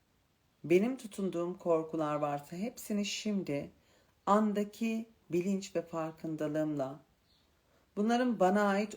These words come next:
olmadığını, sonradan yaratıldığını görüp kabul edip şimdi burada teslim ediyorum. Gerçekte iki tane korku vardır arkadaşlar, gerçekte. Doğuştan getirdiğimiz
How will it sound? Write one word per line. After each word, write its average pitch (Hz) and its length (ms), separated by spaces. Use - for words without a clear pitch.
olmadığını, 175 680
sonradan 220 520
yaratıldığını 151 1080
görüp 208 400
kabul 208 280
edip 175 340
şimdi 311 340
burada 226 260
teslim 190 420
ediyorum. 143 540
Gerçekte 247 760
iki 311 220
tane 196 500
korku 165 320
vardır 143 440
arkadaşlar, 135 600
gerçekte. 151 760
Doğuştan 180 560
getirdiğimiz 233 760